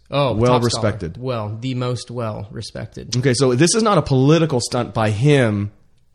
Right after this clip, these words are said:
Speaker 2: like, trying to take power from isis because he wants power or something like that. I know
Speaker 1: No,
Speaker 2: that, I know that
Speaker 1: no,
Speaker 2: sounds kinda
Speaker 1: no,
Speaker 2: ignorant,
Speaker 1: no,
Speaker 2: but
Speaker 1: no, no, no. Yeah, no.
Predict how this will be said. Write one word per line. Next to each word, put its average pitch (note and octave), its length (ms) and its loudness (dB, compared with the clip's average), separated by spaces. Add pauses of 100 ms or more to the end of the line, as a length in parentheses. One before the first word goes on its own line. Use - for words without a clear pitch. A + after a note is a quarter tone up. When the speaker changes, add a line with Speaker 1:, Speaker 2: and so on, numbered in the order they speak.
(120)
Speaker 2:
like, A2+ 220 -2
trying B2 240 0
to A2+ 80 -2
take A#2+ 320 -4
power B2 320 -2
from A#2 160 -6
isis A2 300 -4
because G#2+ 380 -4 (960)
he C3+ 160 2
wants C#3 240 2
power C#3+ 420 0
or B2 200 2
something C3 260 -4
like B2+ 160 0
that. B2+ 320 0
I - 300 -20
know A2+ 80 -4
Speaker 1:
No, A2+ 340 -2
Speaker 2:
that, A#2+ 60 -2
I B2 40 2
know B2+ 120 2
that A#2 80 0
Speaker 1:
no, - 60 -2
Speaker 2:
sounds A#2 180 2
kinda G#2 200 -2
Speaker 1:
no, G#2 160 2
Speaker 2:
ignorant, D3 100 0
Speaker 1:
no, - 80 0
Speaker 2:
but F3+ 120 0
Speaker 1:
no, E3+ 100 0
no, C#3 120 -2
no. C#3 40 -10
Yeah, E3 260 -2
no. B2+ 360 -4